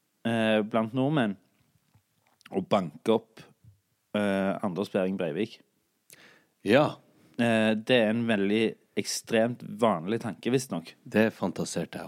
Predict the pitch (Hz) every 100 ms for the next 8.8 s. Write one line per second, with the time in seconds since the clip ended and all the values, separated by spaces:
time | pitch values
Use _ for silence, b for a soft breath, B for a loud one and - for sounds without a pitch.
0 | 76 127 117 113 127 120 107 127 117 -
1 | 117 110 113 92 104 104 - - - -
2 | 107 107 76 - 107 107 104 98 104 110
3 | 80 69 - - 113 113 85 80 B B
4 | - 104 101 101 95 98 _ _ - _
5 | _ 107 104 - 90 85 _ _ - 123
6 | 151 104 95 - 101 87 85 _ _ _
7 | _ B B B B 147 - - 127 165
8 | 165 147 - 139 135 117 - 127